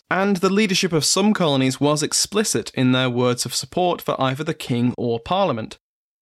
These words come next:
But that was more or less the extent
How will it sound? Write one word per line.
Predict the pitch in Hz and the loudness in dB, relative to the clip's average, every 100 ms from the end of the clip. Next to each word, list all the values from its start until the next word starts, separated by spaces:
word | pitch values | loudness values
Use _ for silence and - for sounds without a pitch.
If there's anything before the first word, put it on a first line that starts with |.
| _ _ _ _ _ _ _ - | _ _ _ _ _ _ _ -2
But | 131 123 135 | 0 0 0
that | 240 247 - - _ - | 0 0 -4 -10 _ -2
was | 202 170 | 2 4
more | 165 165 | 4 4
or | |
less | 147 131 - | 2 0 0
the | 151 | -2
extent | 151 - - 214 117 | 0 -2 0 0 -2